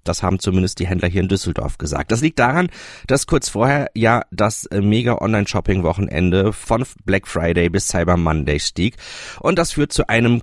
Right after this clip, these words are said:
ganz anderen Wahnsinn, mit dem wir uns jetzt mal beschäftigt haben, dem ganzen Paketauslieferungswahnsinn.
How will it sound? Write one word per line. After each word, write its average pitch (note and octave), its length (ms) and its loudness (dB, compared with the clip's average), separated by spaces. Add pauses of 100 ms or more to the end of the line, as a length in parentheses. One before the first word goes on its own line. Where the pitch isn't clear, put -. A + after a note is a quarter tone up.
(120)
ganz G#2+ 440 -2
anderen A2+ 480 2
Wahnsinn, D#2 520 -2
mit - 160 -8
dem E2 240 0
wir - 140 -2
uns - 300 -6
jetzt - 320 -8
mal E2 120 0
beschäftigt D#2 580 -2
haben, D#2 240 0
dem D#2+ 160 2
ganzen F#2+ 360 0
Paketauslieferungswahnsinn. E2 2000 0